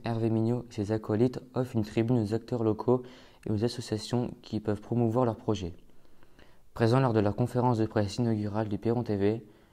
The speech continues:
Hervé Mignot a ainsi immédiatement accepté de présenter le fonctionnement de la radio Info Troncet à la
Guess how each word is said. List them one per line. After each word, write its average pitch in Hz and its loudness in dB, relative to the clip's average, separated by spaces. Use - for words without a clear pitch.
Hervé 117 2
Mignot 117 4
a 107 -2
ainsi 107 -2
immédiatement 107 0
accepté 120 -2
de 113 2
présenter 107 -2
le 110 0
fonctionnement 110 -2
de 107 -4
la 101 -2
radio 104 -2
Info 123 -4
Troncet 120 -4
à 95 -6
la 104 -2